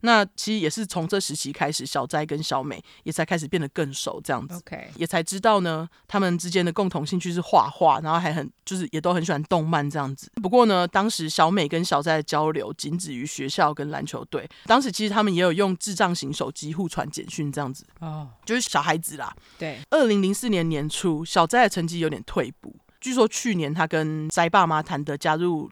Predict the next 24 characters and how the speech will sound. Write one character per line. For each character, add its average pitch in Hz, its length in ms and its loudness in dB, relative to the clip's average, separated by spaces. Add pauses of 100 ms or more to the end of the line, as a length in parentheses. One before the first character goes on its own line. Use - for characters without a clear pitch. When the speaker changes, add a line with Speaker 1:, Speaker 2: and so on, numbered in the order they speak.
Speaker 1:
篮 151 160 -4
球 165 140 -6
队 180 140 0
的 156 60 2
条 - 200 -4
件 160 200 0
就 165 120 -4
是 160 320 -2
他 170 180 -2
成 156 160 -4
绩 151 140 -4
不 160 100 -2
能 127 120 -2
退 135 220 -2
步。 - 220 -12 (260)
啊， 196 100 2
结 190 100 -2
果 175 120 0
哇， 147 320 2
真 170 120 -6
的 160 80 -2
退 165 160 -2
步 156 240 -8
了。 - 120 -16